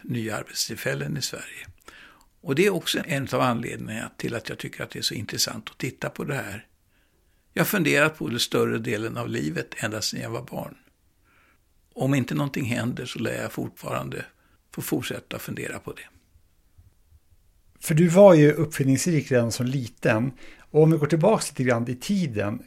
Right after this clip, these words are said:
Speaker 2: kan du lite kort berätta, vad var det du höll på med och vad var det du tog fram då?
Speaker 1: Ja, det var väl att jag växte upp i Gamla stan på Stora Nygatan. Och det fanns inte speciellt många barn där.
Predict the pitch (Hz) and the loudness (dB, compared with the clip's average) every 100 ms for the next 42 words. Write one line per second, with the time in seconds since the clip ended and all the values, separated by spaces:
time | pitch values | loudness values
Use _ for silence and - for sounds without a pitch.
0 | - 156 165 156 160 156 - 190 - - | -4 0 0 0 -4 -6 -6 -6 -6 -8
1 | 131 185 151 - 104 107 - - - - | -4 -4 -4 -6 -8 -8 -14 -20 -20 -20
2 | _ 143 131 196 175 123 127 123 123 120 | _ -8 4 8 8 8 6 6 4 4
3 | 113 117 104 - 120 - 143 117 110 113 | 2 0 -4 -8 -4 0 2 2 2 2
4 | 113 113 139 131 123 120 - 117 - 117 | 2 2 2 4 4 2 -4 -6 -4 -4
5 | 117 117 - - - - _ _ _ _ | 0 0 -2 -10 -20 -20 _ _ _ _
6 | _ - - - 104 101 131 139 147 147 | _ -20 -14 -6 0 6 6 8 4 2
7 | - - 113 160 165 160 156 127 127 - | -8 -10 0 4 6 4 4 2 2 -2
8 | 143 151 - 165 135 135 - - 135 143 | -2 -2 2 4 4 2 -2 -2 2 2
9 | 147 147 - 113 147 139 101 - - 151 | 2 2 2 2 2 2 -4 -8 -6 -2
10 | 117 135 131 113 113 147 - - - - | 0 2 0 0 -2 -4 -6 -6 -8 -16
11 | - - - - 156 - 127 170 220 180 | -20 -20 -14 -4 -2 4 4 4 0 -2
12 | 131 - 123 - 117 - 117 107 101 90 | -4 -2 0 2 0 -2 -4 -2 -2 0
13 | 143 147 - - - | 0 0 -4 -10 -16